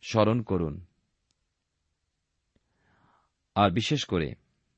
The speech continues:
অধ্যয়ন করুন সেই সমস্ত ঘটনাগুলি, আর লজ্জায় তাঁদের কাছে নতমস্তকে ঈশ্বরের কাছে প্রার্থনা জানান, "হে প্রভু, আমাকে তোমার সত্যে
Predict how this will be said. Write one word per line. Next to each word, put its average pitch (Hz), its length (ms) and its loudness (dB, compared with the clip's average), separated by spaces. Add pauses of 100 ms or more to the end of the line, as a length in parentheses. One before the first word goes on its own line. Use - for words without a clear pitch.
(1500)
অধ্যয়ন 135 440 4
করুন 82 320 -2 (560)
সেই 123 100 4
সমস্ত 95 460 -4
ঘটনাগুলি, 82 760 -4 (1600)
আর 92 260 6 (220)
লজ্জায় 110 460 6
তাঁদের 110 300 2
কাছে 101 300 0
নতমস্তকে 98 880 -2 (540)
ঈশ্বরের 120 380 2
কাছে 98 160 0
প্রার্থনা 104 500 2
জানান, 80 380 -2 (720)
"হে 120 100 6
প্রভু, 85 440 -2 (760)
আমাকে 101 340 2
তোমার 87 320 -2 (640)
সত্যে 98 640 -4